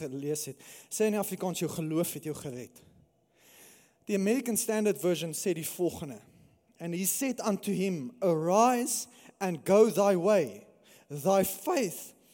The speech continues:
has made thee whole.'" Jou geloof het jou nie net gered nie,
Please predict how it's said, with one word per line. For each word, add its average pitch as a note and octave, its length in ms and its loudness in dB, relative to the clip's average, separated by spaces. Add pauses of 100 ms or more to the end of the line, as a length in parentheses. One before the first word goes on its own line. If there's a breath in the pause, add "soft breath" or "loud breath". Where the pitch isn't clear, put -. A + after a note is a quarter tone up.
(200 soft breath)
has E3+ 260 -4
made G#3+ 640 0 (680 loud breath)
thee F#3+ 460 2 (840)
whole.'" A#2+ 560 -2 (1500)
Jou E3+ 140 -2
geloof G#3+ 340 2
het C4+ 120 -4
jou B3 100 2
nie B3+ 140 2
net A3 200 2
gered F#3 680 -2
nie, D3 220 -8